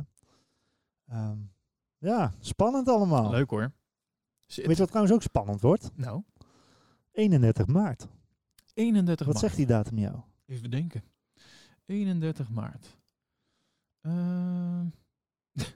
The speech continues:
Speaker 2: weet je wat een-, nou, eenendertig maart ga ik op vakantie. <laughs>
Speaker 1: Jongen,
Speaker 2: Dat is, dat is
Speaker 1: alweer?
Speaker 2: wat, dat is wat, e-, eh, alweer. Dat is wat eenendertig maart mij zegt.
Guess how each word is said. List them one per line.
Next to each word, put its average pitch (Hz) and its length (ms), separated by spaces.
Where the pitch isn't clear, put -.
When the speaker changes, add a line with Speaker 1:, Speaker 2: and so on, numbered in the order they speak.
Speaker 2:
weet 147 140
je 175 100
wat 165 60
een-, 185 300
nou, 135 300
eenendertig 139 460
maart 135 180
ga 131 80
ik 117 80
op - 100
vakantie. - 540
<laughs> - 480
Speaker 1:
Jongen, 123 400
Speaker 2:
Dat 131 140
is, 185 100
dat 185 180
is 190 60
Speaker 1:
alweer? 196 260
Speaker 2:
wat, 113 100
dat 196 120
is 185 60
wat, 175 200
e-, 185 140
eh, 135 180
alweer. 135 540
Dat 160 160
is 160 60
wat 165 120
eenendertig 151 480
maart 135 200
mij 123 140
zegt. 214 360